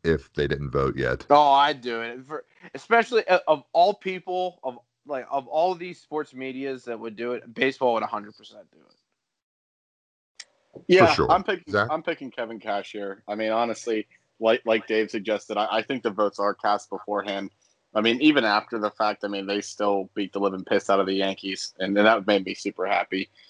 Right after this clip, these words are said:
Speaker 3: So, I mean, yeah, the blip was m-, major mess up with this whole Snell decision, but at the same time, I mean, you know, I, so, I don't know. I think it's the best pick there.
Speaker 1: I wanna be different from you guys.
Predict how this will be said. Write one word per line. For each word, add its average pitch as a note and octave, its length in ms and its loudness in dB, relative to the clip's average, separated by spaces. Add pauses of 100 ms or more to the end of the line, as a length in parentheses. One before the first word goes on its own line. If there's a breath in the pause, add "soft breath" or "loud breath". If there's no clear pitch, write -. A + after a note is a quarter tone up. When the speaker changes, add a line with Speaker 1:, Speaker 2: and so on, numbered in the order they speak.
(160 soft breath)
Speaker 3:
So, A2+ 260 6
I A#2 120 4
mean, A2+ 160 0
yeah, B2 320 4 (580)
the A2 120 -4
blip A2 300 -6
was G#2+ 200 -10
m-, A2 100 -16 (140)
major G#2 480 -4
mess G2 260 -2
up G#2 140 -2
with - 180 -8
this F#2+ 140 -16
whole G2+ 180 -4
Snell G2+ 320 0
decision, G2+ 460 -4
but F2+ 160 -6
at F2 60 -16
the G2 100 -8
same G2 260 -2
time, F2+ 320 0
I E2+ 60 -8
mean, F#2 260 -8 (560)
you F#2+ 120 -4
know, F2 180 4
I, G2 240 4 (500 soft breath)
so, - 280 -4 (440)
I G#2+ 100 4
don't G2 120 4
know. F#2 100 4
I A2 120 2
think A#2+ 160 2
it's G#2+ 120 -4
the G#2+ 60 -12
best F#2+ 260 -8
pick - 220 -12
there. F2+ 240 -12 (2000)
Speaker 1:
I - 120 4
wanna E3 200 8
be G#2+ 120 2
different E2 320 -4
from D#2+ 160 -8
you D2+ 100 -8
guys. D#2+ 240 0